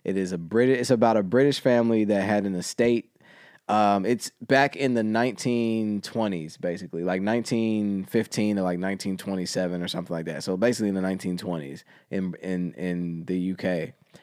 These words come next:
And it's about their estate. If you, basically, like, these families that just have money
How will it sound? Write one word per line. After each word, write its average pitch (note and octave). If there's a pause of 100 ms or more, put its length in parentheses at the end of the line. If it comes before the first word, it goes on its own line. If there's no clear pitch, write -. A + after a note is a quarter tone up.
(220)
And F#2
it's G2
about G2+
their G2+
estate. G#2
If G#2
you, B2 (840)
basically, G3+
like, D#3+
these D#3
families D3
that B2
just A2
have B2
money A2+